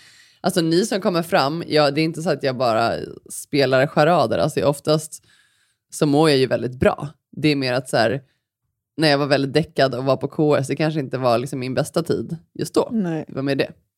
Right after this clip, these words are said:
Speaker 2: Nej, jag tycker också det är helt fantastiskt, ni som kommer fram och säger att ni lyssnar på podden eller att ni följer oss. Jag tycker det är så fint, så det gör mig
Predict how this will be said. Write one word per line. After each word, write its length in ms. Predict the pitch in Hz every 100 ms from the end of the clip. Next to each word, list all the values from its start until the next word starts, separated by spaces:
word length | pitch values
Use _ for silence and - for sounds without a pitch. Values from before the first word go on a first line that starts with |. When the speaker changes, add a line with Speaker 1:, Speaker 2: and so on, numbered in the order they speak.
| _ - _ -
Speaker 2:
Nej, 160 | 170
jag 180 | 175 175
tycker 180 | 196 170
också 240 | 175 -
det 60 | 165
är 60 | 190
helt 180 | 160
fantastiskt, 600 | 175 165 165 170 156 165 -
ni 180 | 160 170
som 160 | 160
kommer 260 | 175 160 156
fram 220 | 180 147
och 80 | 165
säger 200 | 160 156
att 60 | 165
ni 100 | 156
lyssnar 200 | 165 156
på 140 | 156
podden 440 | 160 143 151 151
eller 260 | 151 151 151 - _ _ _ _
att 100 | 165
ni 120 | 175 170
följer 380 | 156 156 156 156
oss. 180 | 165
Jag 140 | 160 156
tycker 180 | 165 156
det 360 | 147 131 147
är 160 | 147 - - _ _ _ _ -
så 400 | - 214 165 151
fint, 320 | 139 170 -
så 60 |
det 140 | 160 160
gör 260 | 156 151 151
mig 360 | 151 151 151